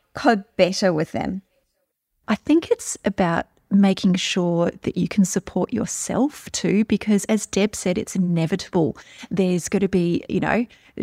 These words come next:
Speaker 2: ten episodes of this year, and trying to make sure that you are in optimal health, both mentally and physically, to be able to cope with all of this is half the battle as well.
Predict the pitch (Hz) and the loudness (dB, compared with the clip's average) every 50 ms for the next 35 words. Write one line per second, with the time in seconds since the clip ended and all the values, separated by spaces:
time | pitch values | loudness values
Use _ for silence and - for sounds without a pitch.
0 | 196 - - - 269 262 226 202 - 233 - - 208 196 185 175 - - - 156 | -6 -6 -2 2 4 4 4 4 2 0 -2 0 0 2 2 0 0 -2 -6 -6
1 | - - 180 160 - - 202 170 165 165 175 180 190 180 160 160 - - - 180 | -2 -2 -2 -2 -2 -4 -4 -2 0 2 2 2 4 2 2 0 0 0 0 0
2 | 180 175 180 180 - - 220 202 214 240 240 - 226 202 190 180 175 - - - | 2 2 0 0 0 0 4 4 6 4 4 4 2 2 2 2 0 -2 -2 -4
3 | - 196 185 185 180 175 175 170 - - 175 165 - - - - _ _ - - | -2 0 2 2 2 2 2 0 0 0 0 0 0 -4 -8 -20 _ _ -20 -20
4 | _ - 180 165 175 185 208 240 285 320 - - - 170 160 160 165 165 170 - | _ -6 -4 0 2 2 4 6 6 4 4 2 0 0 0 2 0 0 -2 -4
5 | - - 175 175 - - - 160 - - - 202 180 190 185 170 143 - 202 180 | -2 -2 0 0 0 0 -2 -2 -2 -2 -4 -2 0 0 0 -2 0 0 2 2
6 | 180 170 143 - - - 170 165 - - 170 170 180 202 - - 226 196 196 - | 2 2 0 -2 -2 -2 -2 -2 0 -2 0 2 2 2 2 0 -2 -2 0 -2
7 | - - 170 - - - 185 175 - 208 - - - 190 175 170 170 170 - - | -2 -4 -4 -6 -4 -4 -4 -2 -2 -4 -6 -4 -2 -2 0 2 0 -2 -2 -6
8 | - - - _ _ - - - 214 226 233 214 226 202 185 170 165 175 180 180 | -20 -20 -20 _ _ -8 -4 0 2 2 4 4 4 2 2 2 2 2 0 0
9 | - 170 165 165 226 302 294 - _ - - - - 185 175 175 175 170 165 170 | 0 0 0 0 2 0 0 -2 _ -8 -6 -2 0 2 2 2 2 2 2 2
10 | 165 180 - _ - - - - - - - 202 185 208 196 - - 220 185 - | 0 0 -2 _ -12 -12 -10 -10 -12 -6 -2 2 2 2 0 0 -2 -2 -2 0
11 | - - 175 165 165 156 - - - 165 156 147 - - - - 165 - - - | 0 0 0 2 0 -2 -4 -2 -2 0 0 -2 -4 -8 -4 -4 -4 -4 -4 -4
12 | - 165 156 - - - - - 156 - - - 202 - - - - - - 208 | -2 -2 -2 -2 -6 -8 -6 -6 -6 -4 -4 -6 -6 -8 -8 -8 -8 -8 -8 -10